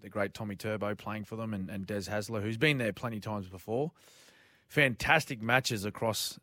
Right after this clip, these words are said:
um, the Saturday. Of course, the Rabbitohs upsetting the mighty Panthers. Everyone thought it was just gonna be without Latrell Mitchell. Penrith are just gonna walk into a prelim, but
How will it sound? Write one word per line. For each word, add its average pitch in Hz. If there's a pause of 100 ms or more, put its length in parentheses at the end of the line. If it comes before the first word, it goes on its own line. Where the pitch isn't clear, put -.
um, 98
the 101
Saturday. 107 (1040)
Of 113
course, 107 (120)
the 98
Rabbitohs 98 (220)
upsetting 101
the 101
mighty 98
Panthers. 104 (160)
Everyone 101
thought 104
it 110
was 92
just 113
gonna 107
be 101
without 107
Latrell 123 (200)
Mitchell. 131 (440)
Penrith 117
are 113
just 104
gonna 107
walk 110
into 110
a 104
prelim, 117
but 113